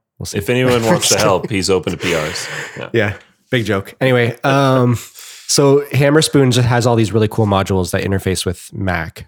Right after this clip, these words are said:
Speaker 1: So they have, like, H S dot alert, just, like, little simple, like, alerts in, in the corner of your screen. They have, you know, audio device watchers and all that kind of stuff. So you can, you know, let's say, uh, you jump onto a call with someone, you can automatically have it,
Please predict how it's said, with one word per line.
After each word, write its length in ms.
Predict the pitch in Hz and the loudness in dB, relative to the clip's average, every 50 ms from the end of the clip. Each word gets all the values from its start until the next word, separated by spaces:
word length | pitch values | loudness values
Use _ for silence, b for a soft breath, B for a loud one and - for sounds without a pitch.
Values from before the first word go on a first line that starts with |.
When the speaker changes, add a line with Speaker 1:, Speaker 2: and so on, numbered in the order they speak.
| _ _ | _ _
Speaker 1:
So 460 | - - - 101 98 95 95 92 - - - | -10 -4 -2 -2 0 0 -2 -2 -4 -2 -2
they 100 | 104 95 | -2 0
have, 300 | 92 98 98 95 - - | 0 0 0 -2 -2 -2
like, 260 | 95 92 90 - - B B B B B B B B B B B - - | -2 -2 -2 -4 -8 B B B B B B B B B B B -4 -2
H 180 | 101 - - | -2 0 0
S 160 | 104 98 - | 0 0 -2
dot 220 | - 101 87 87 - - | -2 -2 -2 -2 -2 -4
alert, 500 | 87 85 98 107 127 127 - - - - _ _ _ _ _ | -4 0 2 2 0 0 -2 -8 -16 -18 _ _ _ _ _
just, 220 | - 110 - - 98 | -8 -8 -4 -4 -4
like, 160 | 90 - 98 | -4 -2 -2
little 160 | 98 92 87 | -2 -2 -2
simple, 420 | - - 101 87 - 92 90 87 | -2 -2 -4 -2 -2 -4 -4 -2
like, 320 | 87 90 85 82 - _ _ - | -2 -4 -4 -6 -6 _ _ -6
alerts 320 | 92 90 90 90 - - | -2 -2 -2 -2 -2 -4
in, 240 | 95 90 87 87 - | -6 -4 -6 -6 -8
in 260 | - - 95 92 90 | -8 -8 -6 -4 -4
the 80 | 87 87 | -4 -6
corner 260 | - - 104 95 92 | -4 -4 -2 -2 -2
of 80 | 90 - | -4 -4
your 80 | 90 85 | -6 -8
screen. 440 | - - 123 120 117 113 113 113 104 | -6 -2 0 0 2 2 2 2 0
They 80 | 101 | 0
have, 480 | 92 90 92 90 85 80 - - - _ _ | 0 -2 -2 -2 -4 -6 -10 -20 -20 _ _
you 80 | - 95 | -6 -4
know, 220 | 87 82 82 - _ | -4 -4 -6 -8 _
audio 340 | - 98 95 92 92 95 95 | -4 -2 -2 0 0 0 0
device 680 | 87 95 82 98 92 92 90 - - - - - - _ _ - | 0 -2 -2 -2 -2 -2 -2 -4 -6 -6 -8 -10 -12 _ _ -4
watchers 540 | 98 87 87 - - 95 92 90 87 80 | -2 -2 -2 0 -2 -2 0 0 -2 -2
and 80 | - 92 | -2 -4
all 80 | 87 85 | -2 -2
that 140 | 87 85 | -4 -4
kind 120 | - 95 92 | -4 -4 -4
of 60 | 87 | -4
stuff. 320 | - - 95 90 85 - | -4 -4 -4 -4 -4 -4
So 160 | - - - 90 | -6 -6 -6 -6
you 140 | 87 90 | -6 -6
can, 220 | 82 - 92 87 85 | -6 -6 -6 -6 -4
you 80 | 87 85 | -4 -4
know, 100 | 80 80 | -4 -4
let's 220 | 87 90 - - | -6 -6 -4 -4
say, 140 | 95 87 85 | -4 -2 -2
uh, 160 | 82 80 73 - B B B B B B B B B B B B B - | -2 -2 -4 -6 B B B B B B B B B B B B B -8
you 80 | 101 92 | -6 -2
jump 240 | - 95 95 - | -2 -2 -2 -2
onto 240 | 98 90 85 90 87 | -4 -4 -2 -4 -4
a 80 | 85 82 | -4 -4
call 240 | - 95 90 87 85 | -2 0 0 0 0
with 100 | 87 - | -2 -4
someone, 260 | - 90 87 90 90 | -4 -2 -2 -2 -4
you 60 | 85 | -2
can 160 | - 110 104 - | -4 -4 -4 -4
automatically 600 | - 95 87 87 87 85 85 80 87 - - 95 | -4 -4 -4 -2 -2 -4 -4 -4 -6 -6 -4 -6
have 240 | 90 85 87 85 82 87 | -4 -4 -4 -4 -4 -4
it, 200 | 82 - - | -4 -6 -6